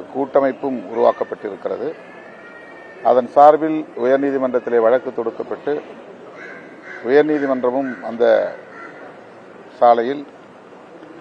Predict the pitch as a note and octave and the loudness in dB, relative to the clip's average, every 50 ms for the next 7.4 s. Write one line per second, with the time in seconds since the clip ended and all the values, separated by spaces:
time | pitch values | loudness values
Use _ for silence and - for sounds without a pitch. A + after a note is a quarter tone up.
0 | - - - A2 A2+ A#2+ C3 A#2 A#2+ A#2 A#2 B2+ C#3+ D3 - - - - - - | -20 -18 -10 -8 -4 -4 -2 0 0 0 0 -2 -4 -6 -8 -14 -20 -20 -20 -20
1 | - - - - - - - - - A#2+ A#2+ B2 C3+ C#3 C#3 C3 - - - - | -20 -20 -20 -20 -20 -20 -20 -2 0 0 0 2 0 -4 -4 -6 -8 -14 -20 -4
2 | - A2+ A2+ A#2 A#2 A2+ A2 A2 - G#2 A2 A#2 - - A#2 G#2 G2 G2 - - | 0 2 2 2 2 0 -2 -4 -6 -4 -6 -6 -4 -4 -2 -2 -2 -4 -4 -8
3 | C#3 C#3+ C#3+ - - - - - - - - - - - - - - - - - | -8 -8 -10 -12 -18 -20 -20 -20 -20 -20 -20 -20 -20 -20 -20 -20 -20 -20 -20 -20
4 | - - - A#2 A#2+ C3+ C3 A#2+ A2 A2 A#2+ B2+ C3 B2+ A#2+ - B2+ A2+ A#2 A#2+ | -20 -18 -12 -8 -4 -2 -2 0 2 2 0 0 0 -4 -6 -6 -8 -4 -2 -2
5 | G#2+ G#2 G#2+ G#2 - - B2 A2+ G2 - - - - - - - - - - - | -2 -2 -4 -6 -2 0 0 0 0 0 -4 -10 -16 -18 -20 -20 -20 -20 -20 -14
6 | - A#2 A2+ B2 B2 A#2+ C3 B2+ - - A2+ A2 G2+ F#2 - - G2+ G#2 G2+ G2 | -12 -8 -6 -6 -2 0 0 0 0 -4 -8 -8 -8 -8 -10 -10 -8 -8 -8 -8
7 | F#2 - G2 F#2 F#2 G2+ A#2+ | -8 -8 -8 -6 -6 -6 -6